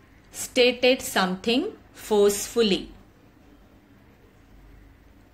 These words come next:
Bal Gangadhar Tilak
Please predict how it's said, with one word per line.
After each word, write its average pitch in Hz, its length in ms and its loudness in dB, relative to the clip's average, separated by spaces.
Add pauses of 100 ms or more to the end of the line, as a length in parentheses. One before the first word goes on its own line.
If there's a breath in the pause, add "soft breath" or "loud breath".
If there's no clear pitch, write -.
(1700)
Bal 247 340 0
Gangadhar 220 520 0 (160)
Tilak 190 500 -2